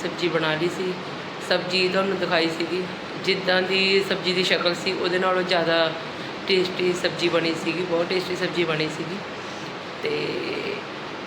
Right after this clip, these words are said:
ਫਿਰ ਮੈਂ ਥੋੜ੍ਹੀ ਦੇਰ ਆਪਣਾ ਸਮਾਨ, ਜੋ ਵੀ ਆਪਣਾ ਤਿਆਰ ਸੀ, ਕਰਨੇ ਨੂੰ ਪਿਆ ਸੀ,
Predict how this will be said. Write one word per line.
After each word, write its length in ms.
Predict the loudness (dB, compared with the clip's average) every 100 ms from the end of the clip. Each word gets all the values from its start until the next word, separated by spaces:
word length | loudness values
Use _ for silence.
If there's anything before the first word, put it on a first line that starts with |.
| -10 -10 0
ਫਿਰ 140 | 2
ਮੈਂ 160 | 4 2
ਥੋੜ੍ਹੀ 240 | 2 2
ਦੇਰ 200 | 2 4 6
ਆਪਣਾ 420 | 6 6 4 2
ਸਮਾਨ, 380 | 2 0 0 2
ਜੋ 120 | 0 0
ਵੀ 160 | 2
ਆਪਣਾ 220 | 2 2
ਤਿਆਰ 360 | 2 4 4 2 0
ਸੀ, 100 | -4 -4 2
ਕਰਨੇ 320 | 2 4 2
ਨੂੰ 100 | 2
ਪਿਆ 240 | 4 4
ਸੀ, 140 | 4